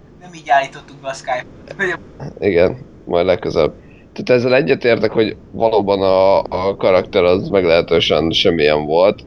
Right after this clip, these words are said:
Speaker 2: Nekem azért nem volt, ö, ezzel annyira problémám, mert a film nem akarta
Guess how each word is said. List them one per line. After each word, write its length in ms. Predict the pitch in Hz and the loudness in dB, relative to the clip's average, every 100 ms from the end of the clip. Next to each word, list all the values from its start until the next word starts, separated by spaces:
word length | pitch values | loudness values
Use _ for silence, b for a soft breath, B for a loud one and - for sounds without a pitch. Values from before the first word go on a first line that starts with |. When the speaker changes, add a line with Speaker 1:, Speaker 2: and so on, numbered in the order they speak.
| - | -8
Speaker 2:
Nekem 520 | 80 98 98 101 98 - - - - - - - | -6 -2 0 0 -2 -8 -20 -20 -20 -20 -18 -4
azért 380 | - 143 131 110 | 0 2 2 2
nem 400 | 110 107 104 90 - - - | 0 0 -2 -6 -14 -20 -6
volt, 560 | 90 87 87 95 - | 0 2 2 0 -4
ö, 280 | 98 92 87 - | 0 4 2 2
ezzel 300 | 85 113 92 | -2 0 -2
annyira 420 | - 117 110 90 | 0 0 2 0
problémám, 680 | - 87 87 85 90 95 104 | 0 -2 0 0 2 0 2
mert 180 | 98 92 | 0 0
a 40 | |
film 420 | - 101 104 98 | -2 -2 0 0
nem 200 | 104 113 - | -2 -4 -6
akarta 640 | - 76 78 73 73 | -4 -2 0 0 0